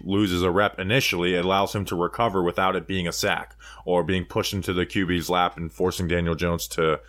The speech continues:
you know, uh, get outside, get out of the pocket. But that puts Mark Glowinski at a di-, a disadvantage 'cause now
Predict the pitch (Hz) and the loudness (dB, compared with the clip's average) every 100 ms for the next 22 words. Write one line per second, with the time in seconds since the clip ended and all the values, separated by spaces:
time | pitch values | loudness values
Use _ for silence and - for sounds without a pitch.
0 | - - - - 78 73 76 73 76 - | -20 -20 -14 -6 -2 -2 0 -2 0 2
1 | 87 85 - 87 85 90 95 90 85 73 | 2 2 0 0 0 0 2 4 2 0
2 | - 95 92 80 - - - - - - | -2 -2 0 -2 -4 -10 -20 -20 -20 -20
3 | - - - - 110 - 113 - 139 - | -20 -20 -4 2 4 6 4 4 0 2
4 | 117 120 - 98 123 - 101 85 76 107 | 2 2 2 4 4 4 4 4 2 0
5 | 87 80 110 104 85 73 - - - - | 0 0 0 2 0 -2 -4 -8 -10 -4
6 | 95 92 98 | 0 4 2